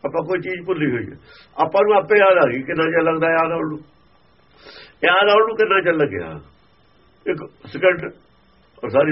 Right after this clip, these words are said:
ਸਮਝ ਗਿਆ ਵੀ ਫਲਾਣੇ ਤੋਂ ਪਈ ਹੈ। ਕਿਸੇ ਨੇ ਸਮਝਾਈ ਨਹੀਂ, ਦੱਸਿਆ ਨਹੀਂ, ਇੱਕ ਸਕਿੰਟ ਤੇ ਉਹ ਨਾਮ ਹੈ ਬਸ। ਜਿਹੜੀ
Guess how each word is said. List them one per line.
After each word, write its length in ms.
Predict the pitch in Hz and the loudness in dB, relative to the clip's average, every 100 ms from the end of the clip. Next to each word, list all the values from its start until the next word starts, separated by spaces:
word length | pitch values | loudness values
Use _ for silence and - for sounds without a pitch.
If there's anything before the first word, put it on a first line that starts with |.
| 131 | 2
ਸਮਝ 260 | 147 185 180 | 2 0 2
ਗਿਆ 120 | 170 160 | 2 2
ਵੀ 80 | 160 | 0
ਫਲਾਣੇ 300 | 160 156 151 143 | 0 0 0 0
ਤੋਂ 80 | 131 | -2
ਪਈ 120 | 107 | -6
ਹੈ। 100 | 90 - _ _ _ _ _ _ _ _ _ _ _ - | -10 -18 _ _ _ _ _ _ _ _ _ _ _ 0
ਕਿਸੇ 220 | - 190 | 2 4
ਨੇ 100 | 226 214 | 4 4
ਸਮਝਾਈ 400 | 208 214 180 190 | 4 4 4 4
ਨਹੀਂ, 140 | 226 | 2
ਦੱਸਿਆ 320 | 208 180 220 247 | 2 4 2 2
ਨਹੀਂ, 160 | 247 226 214 | -2 -4 0
ਇੱਕ 100 | 214 233 214 | 0 2 0
ਸਕਿੰਟ 260 | - 220 214 | 0 -2 0
ਤੇ 100 | 240 240 - _ 180 | 0 0 -2 _ 2
ਉਹ 120 | 233 240 | 4 6
ਨਾਮ 300 | 202 175 156 | 6 4 2
ਹੈ 60 | 95 85 | 0 -4
ਬਸ। 160 | 87 - _ _ _ _ _ _ _ _ _ _ _ _ _ _ _ _ _ _ _ _ _ _ _ _ _ _ _ _ _ - | -10 -12 _ _ _ _ _ _ _ _ _ _ _ _ _ _ _ _ _ _ _ _ _ _ _ _ _ _ _ _ _ -6
ਜਿਹੜੀ 200 | 202 | -6